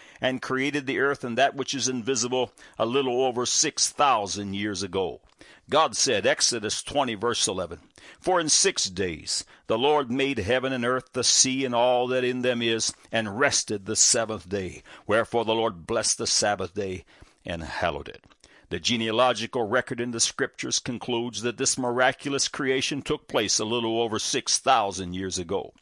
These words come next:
Man said, "What foolishness! Everyone knows there is no God of creation, but only evolution, and the process of evolution took billions of years.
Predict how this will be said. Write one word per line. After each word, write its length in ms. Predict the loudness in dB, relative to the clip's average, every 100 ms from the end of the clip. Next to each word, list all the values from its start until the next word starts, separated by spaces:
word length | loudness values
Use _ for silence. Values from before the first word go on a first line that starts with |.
| _ -20 -20 -20 -6
Man 380 | 0 2 2 0
said, 420 | 0 0 -2 -6
"What 260 | 0 0 0
foolishness! 800 | -2 0 2 0 -4 -6 -8 -8 _ _ _
Everyone 600 | 2 4 2 0 0 0
knows 280 | 0 0 0
there 200 | -2 0
is 180 | -2 -2
no 160 | -2 -4
God 400 | -2 0 2 -2
of 140 | -6
creation, 500 | -4 -2 0 -2 0
but 140 | 2
only 360 | 4 4 4 2
evolution, 640 | 4 4 2 0 -2 -4 -12 -8
and 180 | -4 0
the 60 | -2
process 580 | 2 4 4 2 -2 -2
of 160 | 2
evolution 540 | 2 2 0 -2 -4 -2
took 180 | -2 -2 -2
billions 380 | 2 2 2 -2
of 140 | -2
years. 360 | 0 0 0 -2